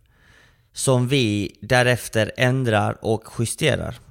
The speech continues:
Och det här är ju mått som är liksom standard. Och sen så kommer vi till slu-, slutproduktionen där det kan diffa någon millimeter här och var, för att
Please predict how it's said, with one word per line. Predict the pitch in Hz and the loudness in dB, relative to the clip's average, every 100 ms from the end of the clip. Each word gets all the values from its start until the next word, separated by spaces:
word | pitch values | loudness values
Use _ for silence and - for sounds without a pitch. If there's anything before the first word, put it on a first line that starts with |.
| - - - _ | -20 -20 -20 _
Och | - 123 120 - - | -2 -2 -2 -8 -10
det | 107 131 | -2 2
här | 139 127 | 4 2
är | 107 | 2
ju | 104 110 | 0 0
mått | 170 165 - | -2 -4 -6
som | - 135 | -8 -4
är | 139 | -4
liksom | 113 - 120 | -4 -6 -8
standard. | 117 - 135 98 98 98 - | -6 -2 -2 -2 -6 -8 -12
Och | - - - 110 | -20 -14 -8 -2
sen | 131 110 | 0 0
så | - 110 107 - - - | 0 -2 -2 -14 -20 -20
kommer | - 151 135 | -2 0 2
vi | 120 123 | 0 -2
till | - | -4
slu-, | - 131 127 | -4 -2 -2
slutproduktionen | - 143 156 - 107 101 - 101 101 101 | 0 0 0 -2 -2 -2 -2 -2 -2 -2
där | 104 104 | 0 0
det | 107 | -2
kan | - - 127 104 | -4 -2 -2 -2
diffa | 139 160 120 | -4 -4 -2
någon | 120 120 110 | -2 -2 -2
millimeter | 104 107 107 104 110 | -2 -2 -2 -2 -2
här | 104 | 0
och | 107 | 0
var, | 127 131 107 | 0 -2 -2
för | 107 | -6
att | - | -8